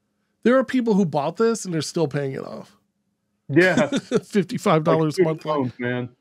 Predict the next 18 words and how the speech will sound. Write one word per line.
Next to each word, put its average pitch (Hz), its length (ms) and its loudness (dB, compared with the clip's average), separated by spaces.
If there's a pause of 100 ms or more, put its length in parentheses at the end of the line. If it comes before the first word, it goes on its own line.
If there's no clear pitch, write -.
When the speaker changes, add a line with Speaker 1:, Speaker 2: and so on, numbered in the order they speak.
Speaker 1:
Wait, 240 120 2
let 269 140 4
me 269 100 -2
see. 196 200 -4
How 190 180 -2
long 240 300 -4
would 226 100 -4
that 196 180 -2
take 175 240 -10
to 156 80 -12
pay 139 260 -10
off? 78 380 -14
I'm 147 140 -8
just, 151 160 -10
uh, 90 220 -12 (100)
out 170 100 -2
of 160 120 -10
curiosity. 147 1000 -10